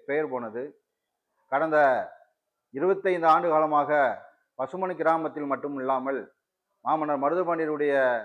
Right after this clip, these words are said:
சிவகங்கை மாவட்டம் காளையார் கோவிலிலும் சரி,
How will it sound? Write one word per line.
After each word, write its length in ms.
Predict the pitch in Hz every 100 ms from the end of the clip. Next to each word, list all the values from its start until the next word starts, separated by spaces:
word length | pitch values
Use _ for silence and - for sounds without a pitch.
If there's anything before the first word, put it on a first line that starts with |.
| - _ _ _ _ _ _ -
சிவகங்கை 320 | 175 175 160
மாவட்டம் 420 | 143 147 143 127
காளையார் 360 | 139 165 170 151
கோவிலிலும் 500 | 131 147 135 131 123
சரி, 260 | 123 123